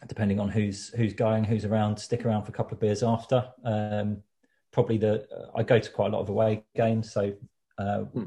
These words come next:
Speaker 1: there's a group of us that'll probably do one or two a season where, um, you know, we probably start, <laughs> start a little bit earlier, make a day of it. Um, so my, my brother Rob, I mentioned, he, he sort of, you know, got me supporting Brighton. He lives in Sheffield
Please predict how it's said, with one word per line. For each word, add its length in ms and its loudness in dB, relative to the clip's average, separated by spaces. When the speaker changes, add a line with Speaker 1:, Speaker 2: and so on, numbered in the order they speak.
Speaker 1:
there's 140 -2
a 40 -20
group 220 2
of 80 -8
us 120 -4
that'll 160 -8
probably 160 -2
do 140 -2
one 160 0
or 40 -4
two 180 -2
a 60 0
season 420 -2
where, 260 0
um, 400 -2
you 80 -4
know, 80 0
we 120 -6
probably 260 -8
start, 360 2
<laughs> 80 -6
start 580 0
a 20 0
little 140 2
bit 120 4
earlier, 420 6
make 180 0
a 40 0
day 180 4
of 100 2
it. 240 0
Um, 320 -2
so 160 2
my, 200 4
my 60 -
brother 160 8
Rob, 260 8
I 60 4
mentioned, 400 0
he, 420 -2
he 160 -2
sort 240 -6
of, 80 -16
you 80 -6
know, 60 -8
got 200 0
me 80 0
supporting 420 0
Brighton. 360 0
He 240 2
lives 240 -2
in 80 -6
Sheffield 580 0